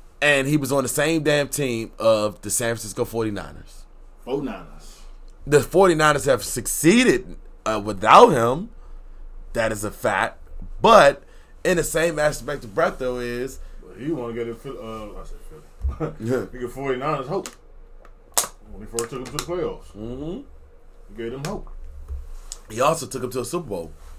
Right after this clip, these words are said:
Speaker 1: that same year.
Speaker 2: Yep.
Speaker 1: And ever since his, that year, he's tanked a little bit. He has tanked,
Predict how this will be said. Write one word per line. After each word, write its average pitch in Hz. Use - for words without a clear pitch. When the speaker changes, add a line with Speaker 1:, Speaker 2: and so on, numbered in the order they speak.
Speaker 1:
that 123
same 113
year. 170
Speaker 2:
Yep. 113
Speaker 1:
And 123
ever 135
since 139
his, 120
that 120
year, 143
he's 117
tanked 196
a 107
little 95
bit. 82
He 107
has 127
tanked, 160